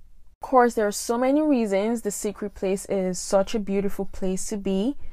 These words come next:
but I'm going to be giving three reasons the secret place is such a beautiful place to be. And these three reasons are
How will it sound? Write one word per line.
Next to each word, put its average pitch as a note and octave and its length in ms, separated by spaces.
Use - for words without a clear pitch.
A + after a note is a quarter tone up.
but F#3+ 140
I'm G3+ 140
going A3 220
to A#3 100
be G3 100
giving G3+ 360
three A3 680
reasons E3+ 720
the F#3+ 80
secret F3+ 420
place F3 260
is F#3+ 160
such - 360
a G3 40
beautiful F3+ 420
place F3 320
to F3+ 60
be. F3 260
And F#3 260
these A3 240
three A3 280
reasons G3 440
are F#3+ 380